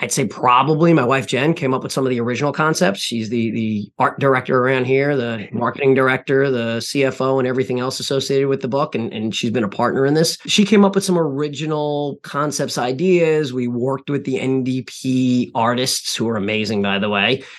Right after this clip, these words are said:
went back and forth, threw some things out to our community, got some responses. It was actually really cool how many people embraced the cover. You know, when you ask for help on,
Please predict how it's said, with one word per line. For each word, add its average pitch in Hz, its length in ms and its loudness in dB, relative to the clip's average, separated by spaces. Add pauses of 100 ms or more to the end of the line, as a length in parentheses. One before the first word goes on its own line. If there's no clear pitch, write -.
went 151 320 4
back 127 280 0
and 131 120 2
forth, 127 500 -2 (240)
threw 147 280 2
some 147 180 0
things 139 180 -2
out 120 200 -4
to - 100 -8
our 113 120 -2
community, 151 600 4
got 113 240 -2
some 107 140 -4
responses. 127 500 -2
It 143 60 2
was 165 100 2
actually 185 460 0 (340)
really 247 580 2
cool 175 460 0
how 123 140 -4
many 147 160 -2
people 135 260 -4
embraced 113 480 -6
the 110 80 -8
cover. 107 320 -4
You 107 120 -4
know, 131 120 -2
when 131 140 2
you 120 60 2
ask 160 260 2
for 117 160 -4
help 123 340 0
on, 113 380 0